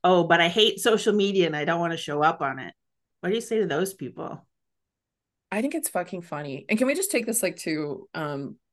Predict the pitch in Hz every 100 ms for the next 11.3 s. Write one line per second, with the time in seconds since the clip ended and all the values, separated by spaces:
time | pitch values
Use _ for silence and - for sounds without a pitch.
0 | _ 151 139 - 139 139 - - - _
1 | 180 147 147 208 - - 185 202 196 311
2 | - 254 226 196 214 - 220 208 - -
3 | - 415 269 - 302 277 311 247 233 220
4 | 208 226 220 196 190 180 170 170 165 185
5 | 185 180 180 160 156 156 156 139 - -
6 | - 320 320 - - 427 392 440 - _
7 | _ _ _ _ _ 247 247 214 175 170
8 | _ - _ - 220 165 185 160 208 196
9 | 190 170 151 165 175 175 - 151 - 139
10 | 123 135 123 139 151 - 170 165 151 160
11 | 143 143